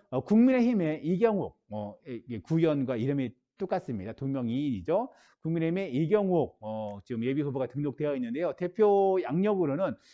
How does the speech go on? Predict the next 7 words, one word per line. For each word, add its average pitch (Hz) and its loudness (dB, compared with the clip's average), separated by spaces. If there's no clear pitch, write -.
어, 139 -2
현재 214 2
남부 165 4
실버, 233 2
아, 104 -4
요양원 160 -2
센터의 156 0